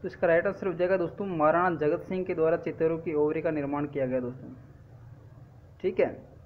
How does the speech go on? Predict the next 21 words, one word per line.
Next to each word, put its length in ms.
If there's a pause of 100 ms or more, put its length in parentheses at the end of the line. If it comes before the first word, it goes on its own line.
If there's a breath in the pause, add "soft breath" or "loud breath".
(560)
अगला 240
question 280
देखिए, 360 (2000)
राजस्थानी, 760 (140)
राजस्थानी 460
चित्रकला 480
की 160
मूल 380
शैली 300
के 140
रूप 320
में 240
किस 240
चि-, 380
चित्र 220
शैली 280
को 140
जाना 240
जाता 220
है 60
दोस्तों? 300